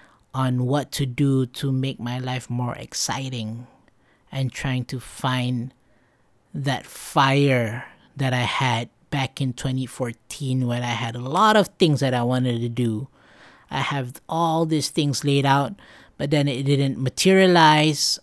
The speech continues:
I got very, very sad, and I just, like, "Screw this.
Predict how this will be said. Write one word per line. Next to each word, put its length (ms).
I 680
got 420
very, 380
very 380
sad, 720
and 500
I 320
just, 480
like, 200
"Screw 360
this. 540